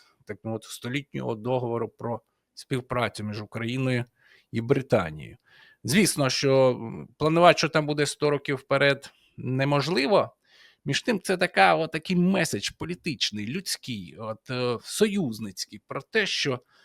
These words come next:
що британці вірять, що вони от будуть стояти на цьому боці. І я думаю, недаремно от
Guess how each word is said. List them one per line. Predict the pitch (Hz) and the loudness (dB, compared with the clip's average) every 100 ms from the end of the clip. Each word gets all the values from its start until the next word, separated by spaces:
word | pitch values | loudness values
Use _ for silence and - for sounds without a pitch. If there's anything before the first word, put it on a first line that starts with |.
| _ _ _ | _ _ _
що | - 139 | -6 -4
британці | 143 170 214 214 190 - 160 | -4 0 6 6 4 0 0
вірять, | 165 220 208 185 | 0 2 4 4
що | - 151 156 | 2 0 2
вони | 160 165 190 202 196 | 2 2 2 2 2
от | 185 170 | 2 2
будуть | 143 180 160 - | 0 0 0 -2
стояти | - 127 117 120 | -4 -2 -2 -4
на | 113 | -10
цьому | - 110 110 | -8 -8 -8
боці. | 117 170 208 - 214 196 _ _ _ _ _ _ _ _ _ _ | -4 0 0 0 -2 -2 _ _ _ _ _ _ _ _ _ _
І | - 151 170 | -2 2 6
я | 170 | 4
думаю, | 147 208 202 202 | 4 0 2 2
недаремно | 190 175 180 190 202 202 | 2 2 0 0 -4 -2
от | 190 | -2